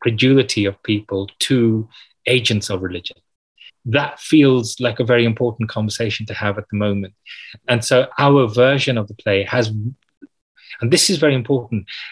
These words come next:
there is no homogenous Muslim voice or experience or community, that there are many, many different kinds of Islam represented in our version and actually celebrated in that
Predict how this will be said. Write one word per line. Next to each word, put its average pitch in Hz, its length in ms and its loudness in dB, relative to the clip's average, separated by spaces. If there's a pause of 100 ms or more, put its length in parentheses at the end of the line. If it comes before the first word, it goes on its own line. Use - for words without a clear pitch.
(140)
there 135 120 4
is 156 120 0
no 170 320 2
homogenous 127 880 -2 (440)
Muslim 113 580 0
voice 107 300 0
or 101 80 -4
experience 95 760 -4
or 107 80 -6
community, 104 680 -2 (420)
that 117 160 2
there 117 140 2
are 113 80 2
many, 131 680 2
many 123 360 0
different 120 440 -6
kinds 127 480 -4
of 110 160 -4 (760)
Islam 107 440 2
represented 113 680 -2
in 95 80 -4
our 92 180 -6
version 101 420 -2 (440)
and 123 120 -2
actually 110 640 -2 (120)
celebrated 110 920 -2 (120)
in 98 140 -8
that 92 160 -14